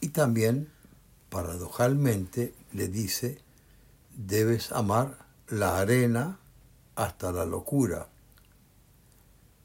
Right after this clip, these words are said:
La arena le raspa el trabajo al alfarero y tiene que volver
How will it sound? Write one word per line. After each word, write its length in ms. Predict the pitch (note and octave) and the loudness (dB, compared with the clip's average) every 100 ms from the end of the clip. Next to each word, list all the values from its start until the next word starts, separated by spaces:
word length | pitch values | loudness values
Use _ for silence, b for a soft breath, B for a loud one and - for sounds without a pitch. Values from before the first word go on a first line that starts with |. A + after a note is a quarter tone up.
| - | -8
La 180 | B2 C3 | -4 2
arena 500 | D#3+ C#3+ A2 C3+ - - _ | 4 4 2 -2 -6 -20 _
le 180 | G#2 F#2+ | -2 2
raspa 600 | A2+ D3+ - - D3+ - - | 4 4 2 -8 -8 -8 -12
el 140 | G2+ F#2+ | -12 -4
trabajo 560 | G2+ F2+ G#2+ A#2 C#3+ | -2 0 0 -2 -2
al 100 | G2 | 0
alfarero 680 | F#2+ - C#3+ A2 A2 C3+ D3+ - - - - - B2+ | 0 0 0 2 2 -2 -4 -16 -20 -20 -20 -14 -8
y 120 | C3+ | -8
tiene 460 | A#2 G2+ G#2 A#2+ B2 | -4 -2 0 0 -2
que 160 | A2+ | -2
volver 520 | F#2+ F2 E2 F#2 A2 | 0 0 0 0 0